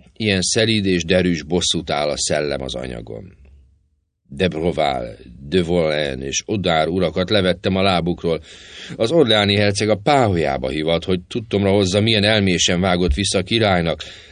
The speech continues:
A hercegné magához hivat, mert érdeklődni akar anyám felől. Úgy látszik,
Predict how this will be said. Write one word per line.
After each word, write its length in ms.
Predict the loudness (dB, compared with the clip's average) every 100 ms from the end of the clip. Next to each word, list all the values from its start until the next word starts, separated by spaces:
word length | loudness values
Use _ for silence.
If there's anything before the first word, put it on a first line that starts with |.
| -20 _ -6
A 80 |
hercegné 520 | 0 0 2 0 2 2
magához 640 | 2 2 2 0 -2 -6
hivat, 320 | -6 -6 -6
mert 240 | -10 -12 -6
érdeklődni 600 | -4 -2 -2 -4 -6 -6
akar 260 | -6 -6
anyám 340 | -2 -2 -2 -6
felől. 460 | -8 -8 -8 -10 -16 _ _ _ _ _ _ _ _ _ _ _ _ _ _ _ _ _ _ _ _ _
Úgy 180 | 0 2
látszik, 540 | 4 2 0 -2 -2